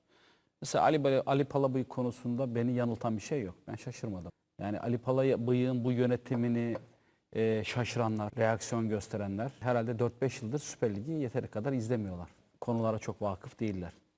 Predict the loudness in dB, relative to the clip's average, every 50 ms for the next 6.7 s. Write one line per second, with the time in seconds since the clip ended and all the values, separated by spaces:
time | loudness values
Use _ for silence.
0 | _ -6 -4 -4 -4 -6 -4 -2 0 0 2 0 -2 -4 -10 -20 -20 -20 -20 -20
1 | _ _ -2 -2 -2 0 -2 -4 2 4 4 4 4 4 2 2 0 -2 -4 -8
2 | -6 -2 0 0 0 0 0 -2 0 2 2 4 4 4 2 2 0 0 0 -2
3 | 0 0 0 0 0 0 0 0 -2 -2 -4 -8 -12 _ _ _ _ _ _ _
4 | -6 -4 -2 -2 -2 -2 0 -2 0 0 0 0 -2 -4 0 2 2 2 4 2
5 | 0 0 -2 -2 -4 -6 -8 -12 -20 _ -4 -2 -2 0 2 4 4 4 4 4
6 | 2 0 0 0 -2 -4 -4 -6 -6 -6 -6 -6 -6